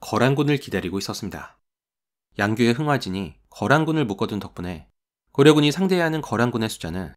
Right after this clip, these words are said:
절반으로 줄어 있었습니다. 강력한 기병을 보유한 거란군을 상대하려면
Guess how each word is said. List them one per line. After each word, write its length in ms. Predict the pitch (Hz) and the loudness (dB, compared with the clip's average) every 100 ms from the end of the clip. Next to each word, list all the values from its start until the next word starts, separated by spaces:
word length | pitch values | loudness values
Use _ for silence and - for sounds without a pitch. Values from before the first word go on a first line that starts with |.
| - | -14
절반으로 560 | - 95 120 131 139 | -6 0 0 2 -2
줄어 180 | - 95 | -2 -8
있었습니다. 580 | 92 95 85 78 71 _ _ _ _ _ _ _ _ | -8 -10 -12 -12 -14 _ _ _ _ _ _ _ _
강력한 480 | - 120 151 165 165 | -4 2 4 4 0
기병을 360 | 139 110 135 131 | 0 -2 0 0
보유한 440 | 95 92 98 78 _ | -2 -4 -6 -10 _
거란군을 480 | 110 123 127 120 | 2 4 4 2
상대하려면 640 | 120 151 131 87 90 92 | 0 0 -2 -2 -6 -8